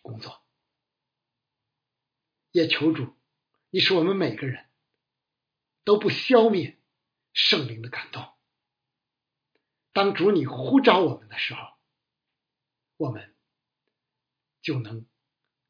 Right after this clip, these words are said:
不仅能快跑跟随你，而且我们能在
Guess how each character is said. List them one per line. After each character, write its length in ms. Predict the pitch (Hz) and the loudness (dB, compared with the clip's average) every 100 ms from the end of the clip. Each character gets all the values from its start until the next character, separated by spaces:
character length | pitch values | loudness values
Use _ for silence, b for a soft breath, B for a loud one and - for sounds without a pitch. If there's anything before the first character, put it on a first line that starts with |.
| _ _ _ _ _ _ _ | _ _ _ _ _ _ _
不 80 | 254 | 0
仅 180 | 170 143 | 0 0
能 220 | 156 190 | -2 -2
快 260 | - 240 156 | 2 2 2
跑 240 | 131 120 | -6 -6
跟 220 | - 240 | 2 2
随 240 | - 131 107 | 2 -4 -10
你， 180 | - _ _ _ _ _ _ _ _ _ _ _ - | -16 _ _ _ _ _ _ _ _ _ _ _ -10
而 200 | 127 127 | -6 -6
且 260 | 131 - _ _ _ _ _ | -8 -12 _ _ _ _ _
我 100 | 147 | -6
们 140 | 120 117 | -4 -10
能 180 | 104 | -12
在 300 | 107 131 - | -12 -12 -14